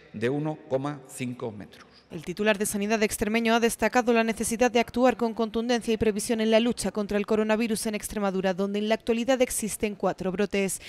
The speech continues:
Speaker 2: Con estos datos, Vergeles ha considerado que la situación epidemiológica de la comunidad todavía es buena y este uso obligatorio de la mascarilla servirá para prevenir y evitar futuros rebrotes.
Speaker 1: Es cierto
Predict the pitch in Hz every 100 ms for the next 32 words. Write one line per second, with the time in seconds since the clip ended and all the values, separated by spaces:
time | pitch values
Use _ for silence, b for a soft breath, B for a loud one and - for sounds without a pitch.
0 | B B - 170 202 202 196 226 220 196
1 | 208 247 220 254 247 226 202 220 262 247
2 | 240 233 - 240 233 233 254 233 226 226
3 | 220 233 - 208 220 220 214 208 214 208
4 | 220 - 220 214 208 170 180 180 220 214
5 | 202 B B B 156 160 - 208 226 -
6 | 208 202 202 233 220 208 202 202 - 190
7 | 180 185 - 202 226 240 240 226 240 233
8 | 240 185 180 196 214 233 220 - 202 180
9 | 170 196 185 208 214 190 175 - - -
10 | 147 - 190 160 -